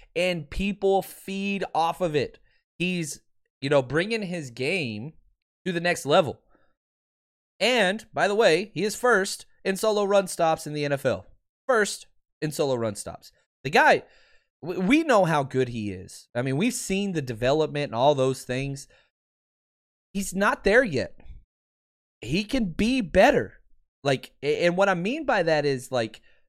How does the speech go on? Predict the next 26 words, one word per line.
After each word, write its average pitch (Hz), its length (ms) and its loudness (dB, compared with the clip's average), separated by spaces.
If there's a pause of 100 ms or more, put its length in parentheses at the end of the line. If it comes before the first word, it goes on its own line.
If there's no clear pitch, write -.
(640)
he's 165 280 -8
so 202 360 0
young 147 640 0
and 135 140 -6
the 131 120 -6
instincts 165 600 -6
are 113 100 -2
continuing 160 600 -6
to 113 120 -10
develop, 110 440 -2
the - 80 -12
ball 147 340 4
skills, 110 380 -6
the 95 100 -12
blitzing, 127 460 -2
all 123 100 0
those 143 220 -2
things. 113 340 -10 (340)
Like, 120 300 -4 (600)
this 214 240 2
guy 220 280 4
is 151 160 -2
getting 165 340 -6
to - 140 -10
the 120 100 -6
point 117 680 -6